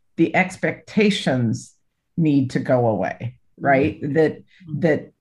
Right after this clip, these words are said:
Speaker 1: professionalism is, you know, in, in look as well as in, you know, how you speak and how you carry yourself,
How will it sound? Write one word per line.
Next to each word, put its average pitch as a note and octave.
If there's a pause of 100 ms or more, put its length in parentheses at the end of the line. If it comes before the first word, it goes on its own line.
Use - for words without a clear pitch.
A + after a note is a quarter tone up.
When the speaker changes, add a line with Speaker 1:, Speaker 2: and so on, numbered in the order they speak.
Speaker 1:
professionalism F3 (340)
is, D#3+ (120)
you E3+
know, D3+ (340)
in, F3+
in E3+
look B3+ (100)
as F3
well F#3+
as F3+
in, C#3 (420)
you D#3+
know, C#3
how D#3+
you D3 (160)
speak C4+
and D#3
how D3+
you C#3+
carry G#3+
yourself, F#3